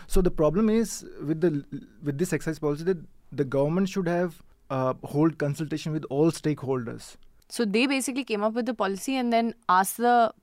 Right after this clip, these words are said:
Speaker 2: people involved who, or who will be excising the policy to say that now you figure with the other authorities how to go about it.
Speaker 1: Hmm. So excise policy also says that in, in the, for airport zone,
Speaker 2: Hmm.
Speaker 1: said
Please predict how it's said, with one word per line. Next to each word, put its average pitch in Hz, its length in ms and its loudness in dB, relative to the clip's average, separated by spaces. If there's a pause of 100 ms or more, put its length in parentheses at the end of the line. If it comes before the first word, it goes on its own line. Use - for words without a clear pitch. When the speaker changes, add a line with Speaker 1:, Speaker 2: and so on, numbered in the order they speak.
(160)
Speaker 2:
people 220 320 4
involved 190 540 4
who, 196 80 4
or 180 160 6
who 196 160 4
will 208 220 6
be 208 140 6
excising 190 380 2
the 214 80 2
policy 180 320 0 (100)
to 220 160 -8
say 196 200 2
that 262 200 2
now 240 140 4
you 233 300 4
figure 220 280 4
with 208 120 4
the 196 100 6
other 165 180 4
authorities 151 640 0
how 165 180 4
to 156 140 0
go 147 140 2
about 131 240 2
it. - 120 -4
Speaker 1:
Hmm. 180 180 6
So 208 200 4
excise 190 400 4
policy 220 380 2
also 185 260 4
says 202 320 2
that 196 300 0 (280)
in, 170 460 0
in 160 220 -2
the, 156 260 -2 (300)
for 151 260 0
airport 156 440 2
zone, 143 340 -4 (140)
Speaker 2:
Hmm. 180 260 0
Speaker 1:
said 160 320 -4